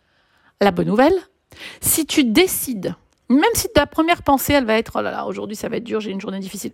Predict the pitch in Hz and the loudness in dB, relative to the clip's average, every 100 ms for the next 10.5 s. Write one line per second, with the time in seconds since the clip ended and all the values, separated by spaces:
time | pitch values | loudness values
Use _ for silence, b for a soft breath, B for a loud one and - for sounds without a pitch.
0 | _ 196 - - - 190 - - _ - | _ -4 -4 -20 -6 -6 -6 -14 _ -4
1 | - - - - _ b b b b b | -4 -4 -12 -14 _ b b b b b
2 | b b 320 - 277 254 226 - 240 208 | b b 0 2 0 0 -2 0 0 0
3 | 185 - 208 185 - 185 170 143 _ _ | 0 0 -2 -2 -4 -4 -4 -8 _ _
4 | _ 247 269 285 269 254 269 254 247 247 | _ 4 6 6 4 0 -4 0 2 4
5 | 302 - _ _ b b 190 220 226 214 | 0 -8 _ _ b b 0 2 2 4
6 | 233 202 185 _ _ - 170 196 214 254 | 4 4 -2 _ _ -14 -6 2 4 2
7 | - - - - 196 - 208 185 - _ | -2 -8 -8 -6 -6 -2 0 0 -4 _
8 | _ _ 160 175 180 160 - _ _ _ | _ _ -14 -8 -6 -6 -10 _ _ _
9 | B B B B - 294 - 466 480 - | B B B B 0 2 4 2 2 0
10 | 220 170 175 175 285 | -2 0 0 2 2